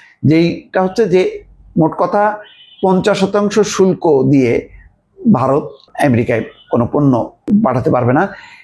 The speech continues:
এই কারণে তারা দ্রুত গতিতে চিরশত্রু চীনের সাথে এখন মৈত্রীতা বাড়াচ্ছে। রাশিয়া বলছে, "পাশে দাঁড়াবো।" তারা এখন ইউরোপ, আহ, যুক্তরাজ্যের সঙ্গে তারা বাণিজ্য চুক্তি করেছে। এখন নানান বিকল্প পথ দিচ্ছে, কিন্তু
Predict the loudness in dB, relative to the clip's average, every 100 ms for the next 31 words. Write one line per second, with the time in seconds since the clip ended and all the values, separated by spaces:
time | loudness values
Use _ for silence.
0 | _ 0 2 2 0 0 0 0 0 2
1 | 2 2 2 2 0 0 -2 -2 -2 0
2 | 2 2 0 0 -2 0 0 -2 -2 0
3 | 0 0 0 0 0 -2 0 0 0 -2
4 | -4 -6 -6 _ -20 -20 -6 -2 -2 0
5 | 0 0 0 -2 -2 -2 0 2 2 0
6 | -4 -8 -20 -12 -4 -2 0 -2 0 2
7 | 2 2 0 -6 -16 _ -2 0 2 0
8 | 0 -2 0 0 0 0 2 2 2 0
9 | -2 -6 -16 -6 -2 2 2 0 -2 -4
10 | 0 2 2 0 -4 -6 -20 -6 -2 2
11 | 2 2 2 2 0 0 -2 -2 -4 -2
12 | -4 -4 _ _ -12 -10 -4 0